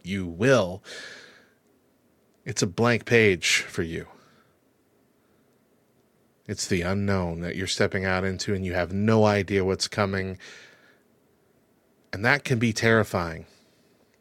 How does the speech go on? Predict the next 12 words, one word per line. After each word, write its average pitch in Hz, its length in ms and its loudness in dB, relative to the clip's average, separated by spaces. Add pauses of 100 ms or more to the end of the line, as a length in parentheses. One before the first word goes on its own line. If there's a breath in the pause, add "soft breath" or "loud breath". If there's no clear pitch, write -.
(2750)
But - 120 -14
that's - 240 -6
a 117 40 -10
part 139 300 -4
of 127 80 -2
the 110 80 0
faith 143 380 4
aspect - 680 2 (240)
of 110 160 2
our 104 160 4
faith, 98 400 0
right? 131 380 -2